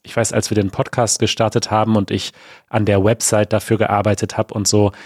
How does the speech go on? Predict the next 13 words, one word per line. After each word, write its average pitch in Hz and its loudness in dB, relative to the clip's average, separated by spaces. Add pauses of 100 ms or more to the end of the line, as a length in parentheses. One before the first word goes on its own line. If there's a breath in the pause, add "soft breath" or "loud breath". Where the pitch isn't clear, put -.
(200 loud breath)
da 95 -4
habe 104 2
ich 101 -2
so 120 4
viele 123 0
Nachtschichten 110 -2
gemacht, 101 0
zum 107 0
Teil 107 2
dann 101 0
wirklich 113 -2
bis - 0
morgens. 110 2